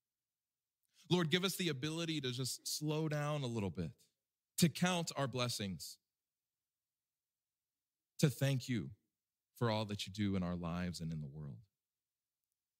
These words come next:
Lord, may we have this positive spirit as we go out into the world, as we try to evangelize for Jesus.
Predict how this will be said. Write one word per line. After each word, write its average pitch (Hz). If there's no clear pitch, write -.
Lord, 131
may 127
we 131
have 120
this 110
positive 120
spirit 101
as 147
we 170
go 175
out 180
into 160
the 127
world, 127
as 175
we 196
try 214
to 220
evangelize 180
for 151
Jesus. 135